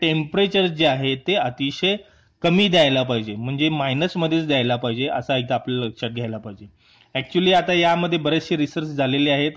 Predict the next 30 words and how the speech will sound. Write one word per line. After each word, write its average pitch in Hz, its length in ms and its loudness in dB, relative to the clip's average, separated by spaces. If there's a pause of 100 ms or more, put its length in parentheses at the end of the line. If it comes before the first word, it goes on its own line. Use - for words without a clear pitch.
काही 143 140 0
आपण 139 260 -4
कंपाऊंड्स 131 500 -4
वापरलेले 131 500 -2
आहेत 131 240 -2 (380)
आणि 127 180 -2
या 135 180 0
रिसर्च 123 300 -4
जो 135 120 -4
आहे 131 160 0
तो 131 200 -6
खूप 139 180 -6
मोठा 131 320 -2
झालेला 127 320 0
आहे. 127 240 -2 (560)
अ, 123 100 -2 (680)
मला 135 280 -2
वाटतं 131 280 -4
दोन 135 200 0
हजार, 135 320 -2 (480)
अ, 123 180 -2
वीस 143 420 0
साली 135 340 0 (180)
आपला, 127 280 -4
म्हणजे 131 220 -2
ऑक्टोबर 127 400 -4
दोन 131 160 -2
हजार 131 180 -2
वीस 143 300 -2
साली 131 300 -2